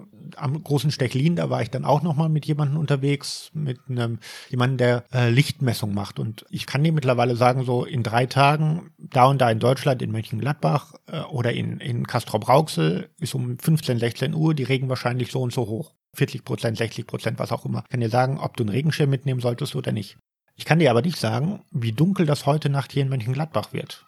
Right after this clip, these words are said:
Also ich kann dir nicht sagen, musst, musst du jetzt eine Taschenlampe mitnehmen beispielsweise oder, oder worauf solltest du vielleicht achten oder, oder, ähm, also ich, klar, ich kann dir sagen, ob es, es bewölkt ist oder nicht, aber sozusagen, äh, ne, ich kann dir nicht angeben, wie, wie hell es nachts ist.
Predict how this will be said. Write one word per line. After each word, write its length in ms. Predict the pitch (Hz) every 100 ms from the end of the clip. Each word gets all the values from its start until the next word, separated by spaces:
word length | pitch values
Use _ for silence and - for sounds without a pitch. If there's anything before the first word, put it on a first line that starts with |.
| -
Also 360 | 131 110 117 -
ich 120 | -
kann 120 | 127
dir 60 | 120
nicht 140 | 120
sagen, 260 | 123 120 123
musst, 260 | 117 -
musst 180 | 123 -
du 40 |
jetzt 180 | 123 -
eine 80 | -
Taschenlampe 480 | - 123 113 107 107
mitnehmen 380 | - - - 87
beispielsweise 760 | - - - - - - 113
oder, 380 | 123 120 131 127 117
oder 180 | 110
worauf 300 | 107 107 110
solltest 280 | - 110 107
du 60 | 107
vielleicht 280 | - 113 -
achten 280 | - -
oder, 180 | 117 113
oder, 380 | 120 110 117 - 117
ähm, 140 | 117
also 200 | - 110
ich, 140 | 107 -
klar, 220 | - 107
ich 60 | 101
kann 160 | 120
dir 80 | 110
sagen, 280 | 101 101 117
ob 180 | - 110
es, 160 | - - -
es 100 | 156
bewölkt 400 | 120 110 131 -
ist 140 | 117
oder 160 | - 107
nicht, 180 | 110 -
aber 120 | 117
sozusagen, 440 | 117 - 110 - -
äh, 200 | - -
ne, 360 | 127 110 123 -
ich 140 | 175
kann 120 | -
dir 100 | 131
nicht 200 | 139 160
angeben, 380 | 143 139 135 127
wie, 180 | 135 131
wie 100 | 135
hell 200 | 113 165
es 180 | 151 -
nachts 320 | 110 - -
ist. 300 | 135 -